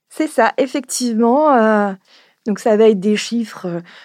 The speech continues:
euh, sur le nombre de personnes qui vont recevoir leur première dose,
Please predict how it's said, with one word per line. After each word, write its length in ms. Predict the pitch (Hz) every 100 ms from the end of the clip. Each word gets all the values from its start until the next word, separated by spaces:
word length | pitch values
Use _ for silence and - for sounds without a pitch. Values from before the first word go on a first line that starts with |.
| _ _
euh, 100 | 175
sur 380 | 175 - 185 180
le 240 | 180 214
nombre 380 | 220 233 233 196
de 80 | 196
personnes 440 | 208 202 - 262
qui 140 | 254 214
vont 180 | 190 208
recevoir 500 | 190 185 196 220 226
leur 140 | 196
première 400 | - 190 190 190
dose, 460 | 196 247 277 277